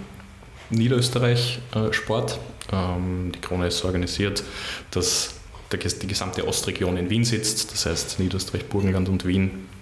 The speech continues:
sowie die Gesamtredaktion sitzt in der Mutgasse in Wien. Ähm, und ja, dort habe ich sehr viel über Fußball natürlich berichtet, weil die Berichterstattung sehr fußballlastig ist, klarerweise. Ähm, aber natürlich auch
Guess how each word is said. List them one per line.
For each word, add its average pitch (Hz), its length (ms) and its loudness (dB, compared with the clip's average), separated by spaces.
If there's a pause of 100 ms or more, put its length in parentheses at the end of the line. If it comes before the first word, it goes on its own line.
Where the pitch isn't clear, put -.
sowie 90 340 2
die 85 160 0 (160)
Gesamtredaktion 90 880 0 (300)
sitzt - 420 -2
in 95 100 4
der 87 80 4
Mutgasse 95 520 2
in 90 120 0
Wien. 117 320 0 (480)
Ähm, 92 460 0 (320)
und 98 720 4 (440)
ja, 95 200 0 (240)
dort - 440 -2 (480)
habe 90 200 0
ich - 240 -2
sehr - 260 0
viel 92 260 2
über 87 160 2
Fußball 113 320 0
natürlich 95 280 2
berichtet, 90 500 -2
weil 82 100 0
die 82 120 0
Berichterstattung - 720 -4 (480)
sehr - 120 -2
fußballlastig 90 640 -2
ist, - 220 0 (640)
klarerweise. 90 600 0 (600)
Ähm, 85 400 0
aber 87 220 -2
natürlich 90 420 0
auch 87 340 -2